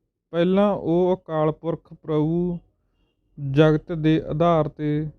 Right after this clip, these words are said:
ਧਰਮ ਦੀ ਰੱਖਿਆ ਲਈ ਅਨੰਤ ਸ਼ਕਤੀਆਂ ਬਖਸ਼ ਕੇ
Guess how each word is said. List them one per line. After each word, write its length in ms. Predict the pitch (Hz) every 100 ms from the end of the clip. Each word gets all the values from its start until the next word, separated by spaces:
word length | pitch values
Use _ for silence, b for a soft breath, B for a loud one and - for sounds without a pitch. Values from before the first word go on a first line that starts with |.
| _ _ _ _ _ _ _ -
ਧਰਮ 380 | 175 170 160 151
ਦੀ 140 | 160
ਰੱਖਿਆ 400 | 156 - - 160
ਲਈ 440 | 156 151 151 156 - _ _ _ _ _ _ _ -
ਅਨੰਤ 380 | 151 160 170 170
ਸ਼ਕਤੀਆਂ 600 | 175 - 147 147 156 160
ਬਖਸ਼ 400 | 156 147 143 -
ਕੇ 340 | - 156 151